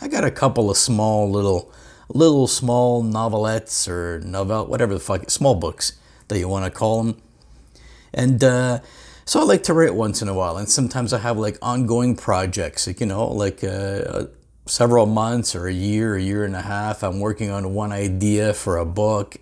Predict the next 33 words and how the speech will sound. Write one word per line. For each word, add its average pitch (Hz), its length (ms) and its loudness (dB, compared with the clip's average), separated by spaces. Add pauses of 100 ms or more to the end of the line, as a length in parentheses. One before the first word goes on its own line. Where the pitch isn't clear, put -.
and, 262 320 -2
you 87 60 -2
know, 117 300 -4
take - 360 -2
some 101 240 0
time 120 540 -2 (560)
after 107 380 2
dinner, 120 520 4
before 135 400 0
you 131 60 2
go 110 140 -2
to 101 100 -2
bed, 117 460 2
when 101 160 -4
everybody's 113 540 0
quiet 120 680 2
and 95 240 0
resting, 110 600 -4 (460)
and 175 120 -4
I'm 160 180 0
doing 139 220 4
a 127 80 0
little 123 240 4
bit 110 160 2
of 113 160 2
my 98 160 0
writing, 95 480 0
man. - 260 -12
But 101 140 -2
now 131 260 4
it 113 80 4
seems 110 320 2
like 92 260 2